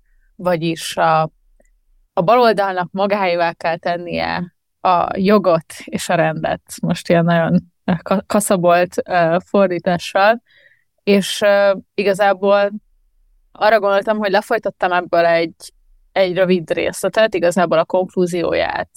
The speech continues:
a cikknek, mert hogy ez alapvetően a, a Franciaországban nyáron levő tüntetések, meg a Prigozsin-féle, öm, ilyen lázadásnak, vagy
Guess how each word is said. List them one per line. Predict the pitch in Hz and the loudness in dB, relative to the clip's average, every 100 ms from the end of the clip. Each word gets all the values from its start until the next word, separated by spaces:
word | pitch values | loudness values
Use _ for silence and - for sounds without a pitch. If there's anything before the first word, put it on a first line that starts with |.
| - _ | -20 _
a | - 92 - - 190 | -2 0 0 -4 -6
cikknek, | - - 170 - 190 262 - | -8 -8 -6 -2 0 -2 -2
mert | 196 175 - | 0 0 0
hogy | |
ez | 180 180 | 0 4
alapvetően | 170 170 185 - 175 170 | 2 2 -4 -2 -2 -2
a, | 170 170 165 _ _ _ _ _ _ _ _ _ _ | -2 -4 -4 _ _ _ _ _ _ _ _ _ _
a | 233 220 208 180 | 0 2 0 -4
Franciaországban | - - 262 247 233 214 - 214 190 202 | -6 -2 0 2 2 2 0 -2 0 -2
nyáron | 202 202 196 196 196 | 0 0 2 -2 -2
levő | 190 185 196 190 | -4 -4 -4 -4
tüntetések, | - 214 208 202 190 - 190 180 - | -4 -6 -4 -2 -4 -2 0 0 -2
meg | 185 175 165 175 | -6 -4 0 2
a | 170 170 165 - _ _ _ | 4 2 0 -4 _ _ _
Prigozsin-féle, | - 220 202 185 185 185 - 190 165 170 165 165 170 - _ | -8 -2 0 0 -4 -8 -6 -2 0 2 2 2 -2 -6 _
öm, | 180 170 156 160 165 165 165 _ _ _ _ _ _ _ | -4 -2 0 -2 -6 -14 -16 _ _ _ _ _ _ _
ilyen | - 185 170 170 160 160 - | -4 -2 0 0 -2 -8 -8
lázadásnak, | - - 190 196 185 170 170 180 - - - 185 175 170 | -6 0 2 2 2 2 0 0 -8 -10 -6 -4 -4 -6
vagy | - 165 160 - | 0 2 0 -4